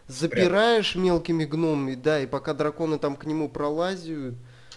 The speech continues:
Speaker 1: э,
Speaker 2: Ну, как
Speaker 1: ты просто херачишь этот. А, ну, на более плоско там шансы у короля так чуть побольше, но, э, ну, короче, щас мы посмотрим, как чё будет.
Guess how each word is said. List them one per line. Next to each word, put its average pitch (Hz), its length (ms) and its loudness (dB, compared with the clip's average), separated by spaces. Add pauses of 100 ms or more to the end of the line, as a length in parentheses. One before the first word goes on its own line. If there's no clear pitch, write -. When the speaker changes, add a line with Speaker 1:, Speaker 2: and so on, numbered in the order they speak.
(140)
Speaker 1:
э, - 40 -18
Speaker 2:
Ну, 131 520 0
как 120 320 -4
Speaker 1:
ты 156 100 -6
просто 160 340 -2
херачишь 147 560 -4
этот. 123 300 -8
А, 131 280 -2
ну, 147 320 -2
на 135 140 -2
более 151 280 0
плоско 165 420 -10
там 135 160 -4
шансы 143 320 -4
у - 20 -20
короля 143 320 -4
так 139 220 -6
чуть - 140 -18
побольше, 165 500 -8
но, 151 260 -4 (960)
э, - 800 -12 (640)
ну, 196 100 -8
короче, 185 340 -2
щас - 260 -4
мы 135 120 -4
посмотрим, 123 440 -6
как 120 200 -16
чё - 120 -20
будет. 123 320 -16